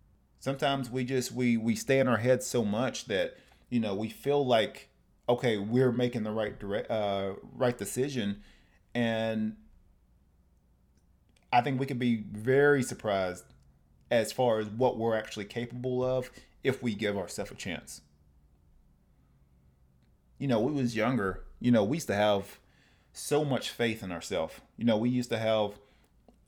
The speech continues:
I mean, like, we could literally do anything. We could create worlds. You know, <laughs> we're, we had these imaginary friends, and, you know, we were pretty much in our own little, in our own little space. And then,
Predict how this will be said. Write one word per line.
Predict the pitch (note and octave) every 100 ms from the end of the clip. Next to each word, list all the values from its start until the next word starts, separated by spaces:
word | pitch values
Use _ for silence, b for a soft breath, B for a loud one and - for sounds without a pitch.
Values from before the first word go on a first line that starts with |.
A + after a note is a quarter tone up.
| -
I | A#2+
mean, | A2 G2+ G2 G2+
like, | G#2+ G#2
we | D3
could | C#3 B2+
literally | C3+ B2 A2+
do | A2 A2
anything. | A2 G2+ E2+ E2 F#2
We | B2+
could | -
create | - - C3 B2+
worlds. | A#2 A#2 A#2 G2 F2+ G#2
You | A2+
know, | A2+
<laughs> | A#2+ B2+ -
we're, | E3
we | C3+
had | C3 C3
these | B2+ B2
imaginary | B2 B2+ A#2+ B2+ A#2+
friends, | A#2 C3 B2+ C3 C3 A2+
and, | G2+ G2+ B B B -
you | C3+
know, | A#2+ G#2 G2+ B B
we | C#3
were | C3+ B2+ A#2 - _ -
pretty | G3+ F#3
much | C#3+ -
in | C3+
our | C3 C3
own | C3 B2+ A#2+
little, | A2+ G#2 - -
in | C3
our | G2+ G2 - - - -
own | D3+ C3+
little | A2+
space. | - - G#2+ - - _ _ - - - _ _ _ _ -
And | - B2
then, | C3+ C3+ B2+ A#2+